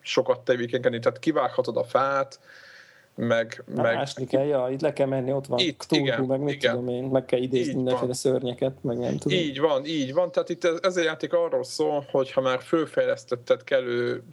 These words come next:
Speaker 1: úgymond, tehát fölépítettél magadnak egy házat, megvan, hogy az életerődet mennyire nyomtad föl, milyen páncélokat szereztél, mennyi ilyen, ö,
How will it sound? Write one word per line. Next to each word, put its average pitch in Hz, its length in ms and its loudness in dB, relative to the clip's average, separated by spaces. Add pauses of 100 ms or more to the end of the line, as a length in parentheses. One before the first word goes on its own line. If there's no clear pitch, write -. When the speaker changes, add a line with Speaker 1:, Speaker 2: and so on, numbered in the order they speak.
(360)
Speaker 1:
úgymond, 120 460 0 (380)
tehát 123 260 0
fölépítettél 135 520 -2
magadnak 117 280 0
egy - 160 -14
házat, 135 560 0 (420)
megvan, 131 500 0
hogy 120 180 -2
az 117 100 -2
életerődet 120 680 0
mennyire 117 360 0
nyomtad 117 460 -2
föl, 131 440 0 (200)
milyen 131 340 0
páncélokat 117 640 0
szereztél, 117 840 0
mennyi 123 280 0
ilyen, 113 320 0
ö, 117 240 2